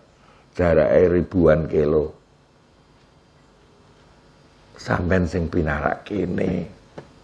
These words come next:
Ning bantalan mau. Adi kon pinarak, padahal Kanjeng Nabi Ya Allah.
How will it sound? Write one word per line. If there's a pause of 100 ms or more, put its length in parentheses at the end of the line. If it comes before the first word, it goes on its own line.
(1040)
Ning (100)
bantalan
mau. (1500)
Adi
kon
pinarak,
padahal
Kanjeng
Nabi (360)
Ya
Allah.